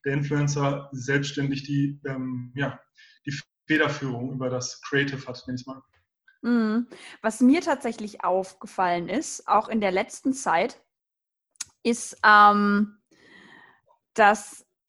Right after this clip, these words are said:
Speaker 2: häufig sehr, sehr junge und sehr, sehr kleine Unternehmen auf Instagram, äh, durch Influencer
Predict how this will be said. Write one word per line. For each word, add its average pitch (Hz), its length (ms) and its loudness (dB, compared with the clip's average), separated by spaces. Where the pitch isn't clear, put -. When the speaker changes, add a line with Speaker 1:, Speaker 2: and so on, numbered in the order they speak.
Speaker 2:
häufig 269 520 2
sehr, 240 280 2
sehr 240 220 0
junge 233 480 0
und 196 200 -2
sehr, 208 180 -2
sehr 190 160 -4
kleine 269 540 0
Unternehmen 175 600 -8
auf 175 240 -6
Instagram, 180 960 -6
äh, 202 500 -2
durch 247 280 -4
Influencer 202 1200 0